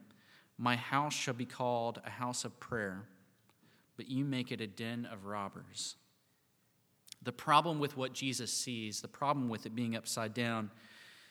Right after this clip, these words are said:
is the temple had its courts. In the temple, having its courts, uh, went from outer to inner.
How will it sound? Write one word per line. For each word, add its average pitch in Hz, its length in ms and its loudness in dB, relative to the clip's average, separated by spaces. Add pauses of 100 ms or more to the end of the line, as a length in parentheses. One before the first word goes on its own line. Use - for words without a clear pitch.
(100)
is 123 140 -6
the - 80 -2
temple 165 380 0
had 127 180 6
its - 180 0
courts. - 640 0 (960)
In 123 140 -2
the 123 80 -2
temple, 156 420 0
having 131 320 0
its 127 160 -6
courts, - 560 -2 (380)
uh, 117 160 -2
went 131 200 0
from 123 220 -2
outer 143 320 6
to 127 160 -2
inner. 113 300 -2